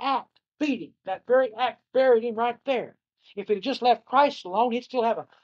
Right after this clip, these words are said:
a lot more kingdom than he has now. A lot more kingdom. Look at all the elect down through all the ages of all the world. They're, they are the elect. They worship God. They love God. They hate Satan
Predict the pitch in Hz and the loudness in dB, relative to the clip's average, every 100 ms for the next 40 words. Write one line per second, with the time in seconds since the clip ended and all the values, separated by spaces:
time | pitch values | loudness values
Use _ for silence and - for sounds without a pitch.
0 | _ 185 156 190 269 247 233 214 - 247 | _ -6 2 4 4 2 -2 -2 -6 -10
1 | 214 190 185 175 185 - 220 247 226 226 | -10 -14 -14 -10 -10 -8 -8 -4 -6 -8
2 | _ _ _ _ _ _ _ _ _ _ | _ _ _ _ _ _ _ _ _ _
3 | 185 196 262 262 233 220 214 214 180 175 | -8 0 2 2 2 -2 -2 -10 -10 -16
4 | _ _ _ - 277 254 262 285 277 269 | _ _ _ -6 0 4 4 4 0 0
5 | 247 262 233 - _ 220 214 202 208 262 | -2 -2 -4 -10 _ -2 -2 0 2 4
6 | 277 269 262 262 175 165 190 240 254 262 | 2 2 0 -2 -6 -4 2 4 4 2
7 | 240 160 _ _ - - 220 226 - 220 | 0 -2 _ _ -20 0 2 4 2 0
8 | 233 262 277 254 214 202 175 185 190 240 | 2 4 4 4 0 0 -4 -4 -2 -2
9 | - 208 247 247 220 175 226 262 196 240 | -4 -4 0 2 0 0 0 0 0 0
10 | 220 175 214 254 - 254 165 | 0 0 -4 -4 -4 -4 -4